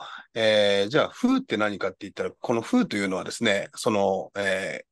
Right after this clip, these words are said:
ー、先ほどね、春風で言いましたけども、その景色ですね。えー、思い浮かべるような景色、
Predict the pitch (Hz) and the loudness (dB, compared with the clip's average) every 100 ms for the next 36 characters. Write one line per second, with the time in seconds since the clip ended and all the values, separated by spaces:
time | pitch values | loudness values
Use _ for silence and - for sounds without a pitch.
0 | - 127 135 175 165 165 143 - 156 151 | -8 -6 0 2 4 2 0 0 0 0
1 | 107 95 98 95 - 95 98 101 104 92 | -2 -6 -10 -8 -8 -6 -2 2 2 2
2 | - - - 123 107 - 220 - - - | -4 -14 -6 -2 -2 -2 0 0 -2 -6
3 | - - 127 - _ _ _ _ 117 110 | -8 -8 -8 -10 _ _ _ _ 0 2
4 | 110 113 120 120 117 110 98 82 - 120 | 2 2 2 2 2 0 -2 -6 -8 -8
5 | - - | -8 -10